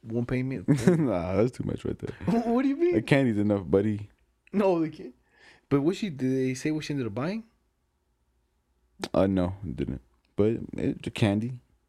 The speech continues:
Speaker 1: Just candy, bro. That doesn't do, that isn't enough, you know.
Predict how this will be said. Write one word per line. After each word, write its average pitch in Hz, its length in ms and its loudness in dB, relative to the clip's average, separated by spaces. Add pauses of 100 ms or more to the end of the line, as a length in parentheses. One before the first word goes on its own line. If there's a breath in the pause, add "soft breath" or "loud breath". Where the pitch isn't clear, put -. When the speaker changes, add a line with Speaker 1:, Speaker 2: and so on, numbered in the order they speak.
(920 loud breath)
Speaker 1:
Just 151 260 -8
candy, 143 320 -4
bro. 165 260 -8 (1500 loud breath)
That 135 180 -4
doesn't 107 260 -6
do, 95 240 -6 (100)
that 110 360 -2
isn't 107 260 -6
enough, 104 300 -8
you 98 60 -10
know. 101 180 -12